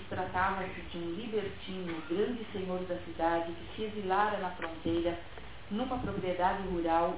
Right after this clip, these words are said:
impondo-se à força de crimes, desdenhando juízes, magistrados e soberanos. Todos os tiranetes do vizindário se tinham visto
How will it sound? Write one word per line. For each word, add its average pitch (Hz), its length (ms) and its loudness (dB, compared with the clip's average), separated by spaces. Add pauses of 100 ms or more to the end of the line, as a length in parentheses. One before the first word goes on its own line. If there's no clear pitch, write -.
impondo-se 202 760 0
à 185 180 4 (120)
força 208 400 4
de 180 120 -2 (140)
crimes, 185 420 -2 (680)
desdenhando 208 680 2
juízes, 190 840 -2
magistrados 185 880 2
e 180 260 -6
soberanos. 165 600 -2 (500)
Todos 233 380 4
os 214 100 -4 (120)
tiranetes 196 600 0 (100)
do 185 140 2 (100)
vizindário 180 920 2
se - 360 -6
tinham 214 160 -2 (140)
visto 208 280 -4